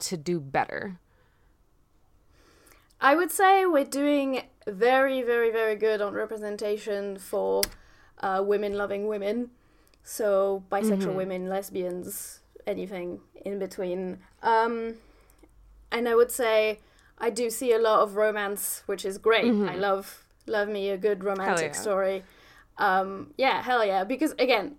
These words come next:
Speaker 2: so many of the creators are L G B T Q or queer, uh, so obviously they want to see themselves. But I would say we could definitely be doing better, uh, in regards to trans people and
Speaker 1: Mm-hmm.
Speaker 2: characters.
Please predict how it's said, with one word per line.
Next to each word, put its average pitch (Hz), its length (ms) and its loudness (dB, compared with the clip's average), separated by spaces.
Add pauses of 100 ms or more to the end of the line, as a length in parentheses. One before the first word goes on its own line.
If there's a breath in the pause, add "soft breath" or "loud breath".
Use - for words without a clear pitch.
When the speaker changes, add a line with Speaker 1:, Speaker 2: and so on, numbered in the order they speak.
Speaker 2:
so - 200 2
many 285 140 2
of 247 60 -2
the 240 80 2
creators 220 440 -2
are 208 120 2
L 208 120 0
G 196 120 -8
B 196 120 -8
T 190 140 -10
Q 190 240 -4
or 190 60 -2
queer, 185 460 -2 (580 soft breath)
uh, 190 180 0
so 220 320 2
obviously 208 480 0
they 190 160 -6
want 185 220 -10
to - 60 -12
see - 160 -10
themselves. 202 500 -2
But - 160 -2
I 269 100 6
would 269 180 4
say 269 320 2
we 262 160 -2
could 262 280 -2
definitely 240 480 -2
be 220 300 -6
doing 202 320 -4
better, 202 520 -4 (640 soft breath)
uh, 214 200 4
in 214 120 -4
regards 190 460 0
to - 80 -8
trans 190 800 -6 (360)
people 190 400 0
and 175 140 -4
Speaker 1:
Mm-hmm. 156 100 -10
Speaker 2:
characters. 185 640 -4